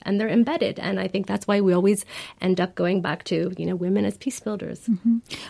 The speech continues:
Speaker 2: What about the argument that equality, uh, in societies, including gender equality, is more likely to promote peace?
Speaker 1: I am skeptical
Speaker 2: Mm-hmm.
Speaker 1: about that argument, partly because,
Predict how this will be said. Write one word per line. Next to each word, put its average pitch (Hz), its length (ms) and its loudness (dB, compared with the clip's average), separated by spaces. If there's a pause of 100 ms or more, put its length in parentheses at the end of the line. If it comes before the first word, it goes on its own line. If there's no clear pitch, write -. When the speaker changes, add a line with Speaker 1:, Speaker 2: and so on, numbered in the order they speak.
Speaker 2:
What 302 120 10
about 339 220 8
the 285 140 6
argument 214 720 6
that 196 140 8
equality, 180 920 6 (260)
uh, 165 260 4
in 160 120 6
societies, 156 640 2
including 160 340 0
gender 151 320 2
equality, 147 520 0
is 143 120 -2
more 156 180 2
likely 151 360 2
to 156 60 -2
promote 147 380 0
peace? - 400 -6 (720)
Speaker 1:
I 269 120 2
am 285 540 4 (400)
skeptical - 640 -6
Speaker 2:
Mm-hmm. 208 360 4
Speaker 1:
about - 320 -10
that - 180 -8
argument, - 500 -8 (160)
partly 330 360 0
because, 208 840 0